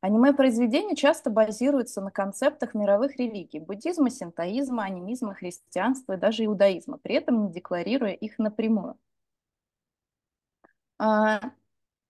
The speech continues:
истоки использования восточного и западного религиозного синкретизма в аниме стоит искать в японской культуре.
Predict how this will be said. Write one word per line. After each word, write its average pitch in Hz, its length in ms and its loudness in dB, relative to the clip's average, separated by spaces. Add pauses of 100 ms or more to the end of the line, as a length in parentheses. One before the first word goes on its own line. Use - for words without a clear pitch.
(440)
истоки 285 540 2
использования 214 880 2
восточного 226 680 0
и 196 60 -4
западного 190 580 -2
религиозного 190 720 -4
синкретизма 233 760 -2
в 196 80 0
аниме 196 340 -2
стоит 392 380 0
искать 240 520 0
в 208 440 4
японской 226 480 0
культуре. 208 520 -6